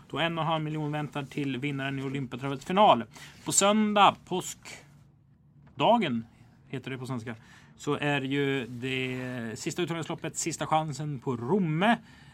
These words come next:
Eh, i övrigt så ser ju fältet,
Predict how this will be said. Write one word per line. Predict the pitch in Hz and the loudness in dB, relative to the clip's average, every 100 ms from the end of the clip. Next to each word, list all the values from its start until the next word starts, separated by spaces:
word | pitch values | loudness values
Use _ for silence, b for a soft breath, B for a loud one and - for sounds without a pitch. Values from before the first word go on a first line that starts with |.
| - | -10
Eh, | 123 127 127 123 120 110 - | -6 -4 -4 -6 -6 -8 -6
i | |
övrigt | 151 135 139 147 | -4 -2 -2 -6
så | - - | -8 -6
ser | 147 | -2
ju | 139 143 139 - | 0 0 -2 -6
fältet, | - 139 123 - 131 - - - | -2 0 -2 -4 -6 -8 -16 -16